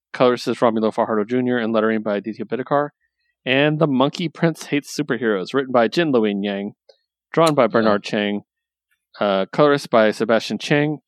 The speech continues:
Speaker 1: and letters by Janice Chiang. So, it's a lot. I'm gonna go through them
Speaker 2: <laughs>
Speaker 1: quickly, though. Um, they start off very strong. The first one's my favorite.
Speaker 2: Okay.
Speaker 1: It's, it's Cassandra Cain. And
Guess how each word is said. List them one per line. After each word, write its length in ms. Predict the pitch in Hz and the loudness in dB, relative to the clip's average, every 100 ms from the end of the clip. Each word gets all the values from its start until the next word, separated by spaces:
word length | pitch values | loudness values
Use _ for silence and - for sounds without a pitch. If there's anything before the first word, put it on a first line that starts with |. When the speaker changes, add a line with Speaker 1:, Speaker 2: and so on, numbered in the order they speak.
| _ _ _ - | _ _ _ -2
Speaker 1:
and 680 | 110 107 107 107 104 101 107 | 2 4 2 2 0 -2 -6
letters 360 | 110 113 113 107 | -2 2 2 2
by 140 | 110 104 | 0 -2
Janice 320 | 107 101 - | -2 -6 -6
Chiang. 380 | - 117 82 - _ _ - | -6 -6 -6 -12 _ _ -10
So, 260 | 113 80 - _ _ _ _ _ _ _ _ _ - - | -8 -8 -12 _ _ _ _ _ _ _ _ _ -20 -20
it's 100 | - 127 | -10 -4
a 40 | |
lot. 180 | 95 - _ _ _ _ _ _ _ _ | -4 -6 _ _ _ _ _ _ _ _
I'm 80 | 117 | -2
gonna 100 | 117 | 0
go 120 | 110 | 2
through 180 | 117 120 | 4 2
them 80 | 104 | 2
Speaker 2:
<laughs> 0 | |
Speaker 1:
quickly, 280 | 110 110 90 | -2 -4 -6
though. 1000 | 87 - _ _ - - - - - 120 | -10 -12 _ _ -20 -20 -20 -20 -4 0
Um, 320 | 113 110 170 _ _ _ _ _ _ _ _ _ _ - | 2 0 -4 _ _ _ _ _ _ _ _ _ _ -2
they 140 | 139 | -2
start 240 | 127 165 | 2 2
off 80 | 151 | 2
very 160 | 151 127 | 2 0
strong. 280 | - 120 113 | 2 0 0
The 80 | 104 | -2
first 220 | 113 - | -4 -4
one's 140 | 101 | -8
my 140 | 113 90 | -10 -10
favorite. 320 | 92 64 60 _ _ - | -10 -10 -14 _ _ -6
Speaker 2:
Okay. 320 | 139 117 95 110 | -2 0 0 -2
Speaker 1:
It's, 220 | - - - | -6 -18 -10
it's 160 | 120 - | -8 -4
Cassandra 360 | 165 147 135 | 0 2 2
Cain. 340 | 147 120 95 - _ _ _ _ _ _ _ _ _ | 0 -2 -4 -12 _ _ _ _ _ _ _ _ _
And 720 | 120 110 107 104 104 104 107 | -2 0 2 2 0 -2 -6